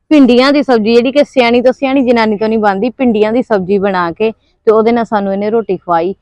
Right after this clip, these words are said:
ਤੇ ਰੋਟੀ ਜਿਹੜੀ ਆ, ਆਮ ਭੈਣਾਂ ਮੈਨੂੰ ਫੋਨ ਕਰਦੀਆਂ, "ਮੈਡਮ ਮਿਕਸ ਆਟੇ ਦੀ ਰੋਟੀ ਨਹੀਂ ਲੈਂਦੀ," ਮਿਕਸ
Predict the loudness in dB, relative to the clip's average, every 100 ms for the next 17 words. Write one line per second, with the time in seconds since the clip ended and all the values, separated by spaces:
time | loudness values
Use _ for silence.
0 | _ _ _ _ 0 2 4 2 2 2
1 | 2 4 4 4 4 2 2 2 2 2
2 | 0 0 -2 2 2 2 2 2 2 2
3 | 0 2 2 2 0 2 2 2 2 2
4 | 0 0 0 0 2